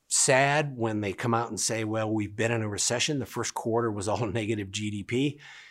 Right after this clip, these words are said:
And believe me, the second quarter, which they haven't announced yet, doesn't look any better. So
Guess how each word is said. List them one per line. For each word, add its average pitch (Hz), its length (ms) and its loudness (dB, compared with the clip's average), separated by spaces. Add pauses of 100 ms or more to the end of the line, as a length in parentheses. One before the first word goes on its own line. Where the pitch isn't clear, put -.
(180)
And 120 200 2
believe 156 220 10
me, 127 100 8
the 110 100 4
second 220 380 8
quarter, 113 280 2
which 123 200 0
they 110 100 0
haven't 127 220 4
announced 127 440 2
yet, 107 300 -2
doesn't 117 280 6
look 120 260 4
any 120 180 4
better. 110 460 2 (180)
So 113 440 6